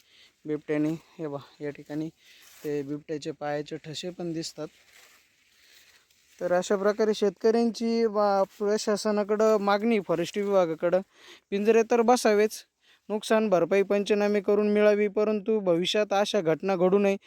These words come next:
आज प्राण्यांवर हल्ले होतात, अचानक ते नंतर तो चालला मानवी वस्तीवर, लहान मुलांवर, शेतकऱ्यांवर होतो.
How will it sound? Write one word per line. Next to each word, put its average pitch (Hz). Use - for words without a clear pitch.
आज 170
प्राण्यांवर 196
हल्ले 175
होतात, 175
अचानक 190
ते 190
नंतर 196
तो 208
चालला 175
मानवी 185
वस्तीवर, 185
लहान 180
मुलांवर, 175
शेतकऱ्यांवर 175
होतो. 165